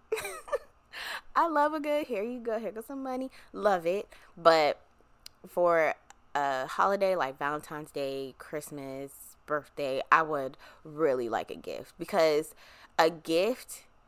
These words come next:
is symbolizing effort in my eyes.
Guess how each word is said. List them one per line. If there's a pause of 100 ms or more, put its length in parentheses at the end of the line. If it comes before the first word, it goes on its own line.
(140)
is
symbolizing
effort
in
my
eyes.